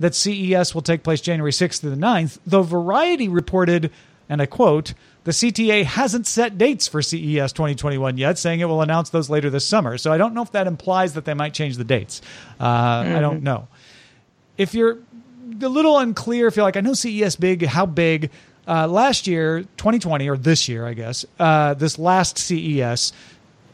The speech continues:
Speaker 1: a hundred seventy thousand plus attendees, forty-four hundred exhibiting companies across two point nine million square feet. I did the math. That's seventeen square feet per person. Except people don't space <laughs> themselves out
Speaker 2: Right.
Speaker 1: equally
Speaker 2: It,
Speaker 1: across
Speaker 2: yeah, it
Speaker 1: the
Speaker 2: doesn't
Speaker 1: four-,
Speaker 2: work that way.
Speaker 1: the two point nine million square feet.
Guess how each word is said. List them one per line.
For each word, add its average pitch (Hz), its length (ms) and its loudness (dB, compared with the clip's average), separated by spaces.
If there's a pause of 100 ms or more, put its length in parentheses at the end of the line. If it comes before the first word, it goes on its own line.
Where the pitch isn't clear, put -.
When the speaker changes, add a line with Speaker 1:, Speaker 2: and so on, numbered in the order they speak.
(100)
Speaker 1:
a 156 40 -4
hundred 262 340 -2
seventy 202 380 0
thousand 170 400 0
plus 151 280 -2
attendees, 127 460 -4
forty-four 165 460 2
hundred 139 240 0
exhibiting 143 400 0
companies 123 400 -2
across 127 280 -2
two 180 160 2
point 165 280 0
nine 139 200 2
million 123 240 0
square 120 240 -2
feet. 113 360 -8
I 131 60 -4
did 135 180 0
the 202 60 2
math. 139 320 2 (340)
That's 139 180 0
seventeen 170 640 2
square 147 320 0
feet - 260 -6
per - 120 -6
person. 110 400 -10 (880)
Except 165 420 0 (440)
people 202 280 0
don't 180 320 0 (160)
space - 480 -2
<laughs> 139 120 -4
themselves 165 460 -2
out 147 320 -4
Speaker 2:
Right. 175 440 0
Speaker 1:
equally - 20 2
Speaker 2:
It, 185 200 0
Speaker 1:
across 185 100 0
Speaker 2:
yeah, 151 100 2
it 151 80 0
Speaker 1:
the 175 80 0
Speaker 2:
doesn't 185 140 0
Speaker 1:
four-, 170 100 0
Speaker 2:
work 165 100 -2
that 151 180 0
way. 147 160 0
Speaker 1:
the 151 60 -6
two 185 120 -2
point 165 220 -2
nine 156 180 -2
million 139 260 -6
square 127 240 -6
feet. 220 220 2